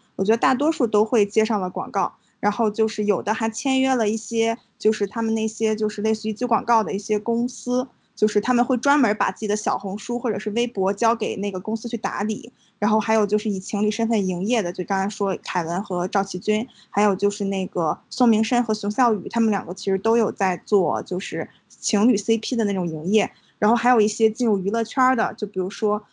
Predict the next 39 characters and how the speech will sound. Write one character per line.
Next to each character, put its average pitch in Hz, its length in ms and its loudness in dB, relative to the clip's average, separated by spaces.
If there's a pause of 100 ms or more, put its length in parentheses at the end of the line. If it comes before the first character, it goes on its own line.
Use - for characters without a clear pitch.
(160)
呃， 190 340 0
刘 196 200 2
问 269 200 2
和 254 100 -2
董 233 160 -4
浩 247 160 0
然 190 200 -2
当 220 160 -2
时 220 120 -8
在 202 200 0
一 190 80 0
起， - 240 -8
后 226 140 -2
来 220 140 2
分 254 200 0
手 240 120 2
了 156 100 -2
之 202 120 -6
后， 226 120 2
董 185 160 -8
浩 220 100 -4
然 190 200 -2
就 214 80 -6
去 214 100 -2
参 208 240 -4
加 208 200 2
了 190 200 0 (300)
就 214 80 4
是 208 120 -2
超 233 180 2
新 233 160 0
星 247 200 0
运 226 80 0
动 220 120 0
会， 220 260 -2
就 208 120 -4
是 208 100 -8
一 196 100 -4
些 208 300 0